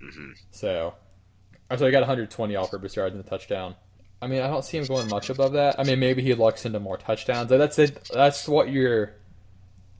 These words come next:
Speaker 2: hoping for with him, 'cause he's gonna be, like, I think his yardage would probably max out around one twenty. I don't see it getting much higher than that. Maybe one fifty at most, but that's a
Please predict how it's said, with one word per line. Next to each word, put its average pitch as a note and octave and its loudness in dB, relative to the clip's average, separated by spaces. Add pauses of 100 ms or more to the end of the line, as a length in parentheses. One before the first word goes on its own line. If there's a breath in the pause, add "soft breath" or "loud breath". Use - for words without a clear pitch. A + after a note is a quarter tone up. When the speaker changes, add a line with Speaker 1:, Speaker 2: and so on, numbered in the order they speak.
(580)
Speaker 2:
hoping A#2 2
for G#2 0
with G2+ 0
him, G2+ 0
'cause G#2+ 0
he's A#2+ -6
gonna F#3 4
be, B2+ 2
like, G#2 0
I A#2 4
think E3+ -6
his C3 -2
yardage G2+ 2
would G2 -6
probably G#2 0
max G2 -8
out G2+ 2
around G2+ -2
one F2 -6
twenty. F#2+ -6
I G#2 -4
don't A2+ -4
see B2+ -6
it C3 -10
getting - -6
much - -6
higher - -4
than G2 -10
that. G2 -6
Maybe A2 -4
one G2 -4
fifty G2+ -6
at F#2 -6
most, G2 -6
but - 0 (260 soft breath)
that's A2 -2
a G2+ 0